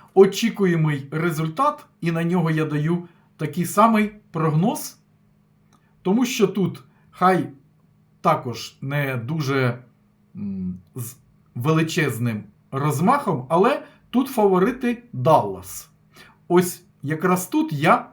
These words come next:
погоджуюсь, але я беру перемогу Dallas Stars. І при цьому тотал більше п'ять і п'ять.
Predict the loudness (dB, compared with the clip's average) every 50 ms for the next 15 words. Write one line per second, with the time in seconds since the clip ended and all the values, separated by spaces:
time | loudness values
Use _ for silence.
0 | _ -2 0 0 2 2 0 0 0 -2 -2 -2 -2 -2 -4 -6 -10 -16 -20 -20
1 | -20 _ _ 0 2 4 4 4 4 2 0 -4 -12 -20 -20 _ -6 -4 -2 0
2 | 2 2 4 4 4 2 0 -4 -10 -10 _ -2 2 2 4 4 4 2 2 0
3 | 0 0 -2 -4 -6 -10 -16 _ -12 -10 -4 0 2 2 4 4 2 0 0 0
4 | -2 -6 -10 -10 -12 -14 _ _ _ _ _ -14 -14 -14 -8 -4 -2 0 0 0
5 | -2 -6 -8 -10 -12 -14 _ _ _ _ _ _ _ _ _ _ _ _ _ _
6 | _ _ _ _ _ _ _ _ _ _ _ _ _ _ _ _ _ _ _ _
7 | _ _ _ _ _ _ _ _ _ _ _ _ _ _ _ _ _ _ _ _
8 | _ _ _ _ _ _ _ _ _ _ _ _ _ _ _ _ _ _ _ _
9 | _ _ _ _ 0 2 4 6 6 4 2 -4 -8 -4 -2 -2 -2 -2 -4 -6
10 | -4 0 0 2 2 2 2 0 0 -2 -6 -10 -16 -20 _ _ _ _ _ _
11 | _ _ _ _ _ _ _ _ _ _ _ _ _ _ _ _ _ _ _ _
12 | _ _ _ 2 2 4 4 2 0 0 0 -2 -4 -2 -2 -2 -2 0 -2 -2
13 | -2 -4 -6 -8 -8 -10 -12 -12 -16 -20